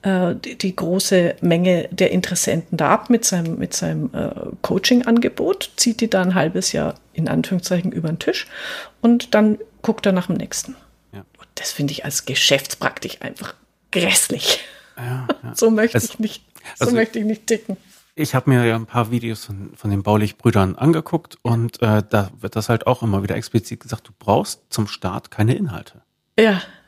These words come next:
Speaker 2: Sondern
Speaker 1: Boah.
Speaker 2: du, du, du suchst dein Publikum
Speaker 1: Ja.
Speaker 2: und dann fragst du die, was die wollen.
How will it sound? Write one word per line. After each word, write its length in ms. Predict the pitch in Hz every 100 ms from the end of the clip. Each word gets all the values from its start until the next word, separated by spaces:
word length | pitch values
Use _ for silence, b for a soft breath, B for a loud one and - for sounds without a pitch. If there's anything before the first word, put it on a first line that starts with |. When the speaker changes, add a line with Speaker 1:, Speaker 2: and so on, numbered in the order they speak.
| _
Speaker 2:
Sondern 280 | - 104 -
Speaker 1:
Boah. 80 | 110 98 -
Speaker 2:
du, 200 | - 101
du, 40 | - -
du 260 | 117 101
suchst 420 | 101 120 175 -
dein 180 | 104 95
Publikum 720 | - 135 - 156 - 151 226 - _ _ -
Speaker 1:
Ja. 180 | - - b b b b b _ _ _ _ -
Speaker 2:
und 140 | 120
dann 100 | 101
fragst 320 | 92 - -
du 80 | -
die, 160 | 117 90
was 180 | 92 -
die 160 | 95
wollen. 240 | 87 67